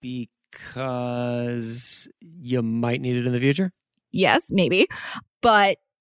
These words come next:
Speaker 2: a big part of your credit score is your credit utilization. So how much of the available credit you have and how little of that you're actually using. So if you're gonna max it out, then probably don't take it.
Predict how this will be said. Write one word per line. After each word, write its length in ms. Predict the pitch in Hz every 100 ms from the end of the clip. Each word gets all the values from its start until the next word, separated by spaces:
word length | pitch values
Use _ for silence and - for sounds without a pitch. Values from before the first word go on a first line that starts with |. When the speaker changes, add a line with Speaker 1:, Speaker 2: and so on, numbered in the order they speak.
| _ _ 233
Speaker 2:
a 80 |
big 320 | 180 - 277 -
part 320 | - 277 262
of 140 | 226 202
your 140 | 196
credit 340 | - 330 427
score 320 | 285 - 202 -
is 140 | 208
your 140 | 202 202 -
credit 400 | - 240 247 -
utilization. 1080 | 180 208 202 180 175 156 170 160 - - - -
So 220 | - 208
how 360 | 202 262 311 370
much 280 | 277 240 -
of 100 | 185
the 140 | 185
available 840 | 180 151 _ 294 311 359 311 202 -
credit 300 | - 147 -
you 200 | 160 175
have 260 | 190 180 453 571 - - 285 -
and 120 | 240
how 240 | 240 262
little 640 | 233 208 247 339 320 294 262
of 180 | 233
that 220 | 180 175 -
you're 300 | 180 185 -
actually 500 | 180 175 - 180 170
using. 520 | 160 170 165 - - -
So 120 | 247
if 100 | 247
you're 80 | 311
gonna 160 | 320
max 380 | 208 208 247 -
it 60 | 180
out, 180 | 196 202
then 140 | 165
probably 320 | 143 - 135
don't 180 | 156 -
take 220 | - 104
it. 100 | -